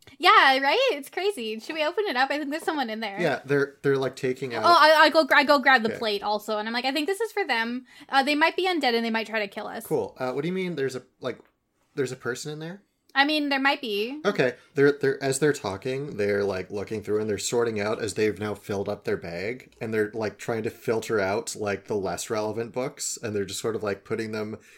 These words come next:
Speaker 2: they're not throwing them on the floor, but they're just, like, putting them randomly on, back on the shelf.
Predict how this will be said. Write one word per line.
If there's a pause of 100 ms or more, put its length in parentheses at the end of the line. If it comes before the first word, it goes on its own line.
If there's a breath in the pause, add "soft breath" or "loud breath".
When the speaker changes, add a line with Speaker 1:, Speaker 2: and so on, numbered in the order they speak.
(300 soft breath)
Speaker 2:
they're
not
throwing
them
on
the
floor,
but
they're
just,
like,
putting
them
randomly
on,
back
on
the
shelf.